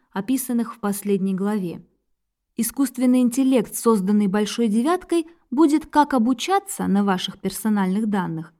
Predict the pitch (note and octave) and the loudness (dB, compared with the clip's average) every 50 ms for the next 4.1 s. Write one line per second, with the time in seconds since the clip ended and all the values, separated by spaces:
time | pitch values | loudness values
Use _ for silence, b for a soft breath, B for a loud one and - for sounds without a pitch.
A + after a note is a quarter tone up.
0 | _ _ _ _ _ - F4+ G4+ F#4+ D#4 C#4+ B3+ A3+ A3+ - - C4+ D#4+ D#4 B3 | _ _ _ _ _ -4 -4 -2 0 2 2 2 0 -2 -6 -4 -2 0 0 2
1 | A#3+ A3 G3 G3 G3 - - E4 E4+ - b b b b b C4 C4 D#4+ F4 E4 | 2 2 2 0 -2 0 0 0 0 0 b b b b b -2 0 0 0 0
2 | D#4+ - C#4 B3+ B3 B3 A#3 A#3+ A3+ G#3+ - G3 - - G3+ G3 F#3+ F#3+ G3 G#3 | -2 -2 -2 -2 -2 -2 -2 -4 -6 -6 -6 -10 -8 -2 -2 -2 0 0 0 0
3 | G#3 G#3 G3+ F#3+ F#3+ - G3 F#3 F3+ F#3 F3+ - - D4+ E4 F4 F4 E4+ E4+ - | 0 2 0 0 -2 -2 -2 -2 -2 -2 -2 -2 -2 0 0 0 0 0 -2 -4
4 | - _ | -8 _